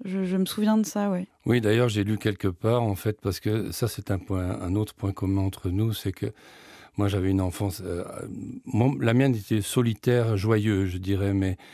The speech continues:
Speaker 2: j'ai inventé, par exemple, une revue dont j'étais le, le seul auteur, illustrateur et lecteur.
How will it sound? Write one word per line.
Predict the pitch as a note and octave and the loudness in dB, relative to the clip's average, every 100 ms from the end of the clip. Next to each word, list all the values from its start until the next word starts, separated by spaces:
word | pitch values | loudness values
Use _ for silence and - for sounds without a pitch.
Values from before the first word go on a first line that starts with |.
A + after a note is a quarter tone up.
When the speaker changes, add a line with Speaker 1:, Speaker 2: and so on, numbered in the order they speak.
| - - - | -20 -20 -14
Speaker 2:
j'ai | - A2+ | 0 2
inventé, | A2 G#2 C#3+ | 4 2 2
par | A#2+ G#2+ | 2 2
exemple, | G#2+ A#2 G#2+ | 2 0 0
une | G#2+ | 2
revue | G#2+ G#2 B2 A2+ | 2 2 0 0
dont | G2+ | 0
j'étais | G2+ - A2 | 0 -2 -4
le, | G#2 G#2+ - | -2 -4 -4
le | G2 | -6
seul | F2+ - G2+ | -4 -2 0
auteur, | G2+ - A2+ A2 G#2 | 0 0 2 2 0
illustrateur | F#2 G2 G2+ G2+ - G#2 - A#2 G#2 | -4 -4 -4 -4 -4 -4 -2 -2 0
et | |
lecteur. | G2 F#2 - B2 D#3 B2 | -2 -2 -2 0 2 0